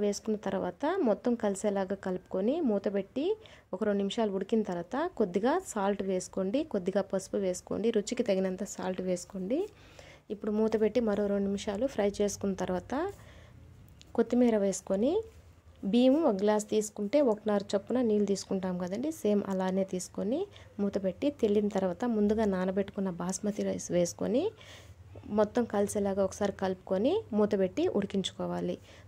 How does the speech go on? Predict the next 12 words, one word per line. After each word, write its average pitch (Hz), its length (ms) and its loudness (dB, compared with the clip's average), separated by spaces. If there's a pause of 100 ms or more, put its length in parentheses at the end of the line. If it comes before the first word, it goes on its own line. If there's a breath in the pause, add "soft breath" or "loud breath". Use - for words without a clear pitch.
(120)
త్వరగా 220 320 4 (140)
ఎక్కడికైనా 202 420 4
వెళ్ళాలనుకున్నప్పుడు 202 840 2 (200)
ఇలా 208 120 2 (140)
చేసుకున్నారంటే 202 720 -2 (560 loud breath)
సింపుల్గా 240 600 4 (420)
రెడీ 202 220 6
అయిపోతుందండి. 185 760 0 (400 loud breath)
రుచి 214 260 2
కూడా 220 140 2 (120)
చాలా 202 260 2 (140)
బాగుంటుంది. 190 600 0